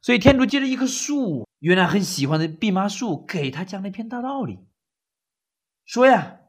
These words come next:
犯忏悔、悔过自新的人都能获得救恩。所以约拿书有两个宝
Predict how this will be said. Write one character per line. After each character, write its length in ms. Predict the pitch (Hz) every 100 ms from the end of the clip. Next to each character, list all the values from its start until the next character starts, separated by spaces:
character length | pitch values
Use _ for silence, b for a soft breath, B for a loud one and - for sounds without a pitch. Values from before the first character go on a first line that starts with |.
| _ _ _ _
犯 260 | - 247 190
忏 380 | - 262 240 190
悔、 600 | - 120 101 143 156 _ _
悔 240 | _ 202 170
过 240 | 240 262
自 180 | 190 196
新 140 | 175
的 100 | 170
人 240 | 147 131 139
都 280 | 294 294 262
能 160 | 156
获 200 | 147 151
得 140 | 120 117
救 240 | 131 -
恩。 180 | - 98 _ _ _ _ _ _ _ _ _ _ _ _ -
所 240 | - 294
以 120 | 285
约 160 | 269 277
拿 120 | 269
书 160 | 202 247
有 140 | 240
两 320 | 175 123 123
个 100 | 180
宝 600 | 185 - _ 120 - -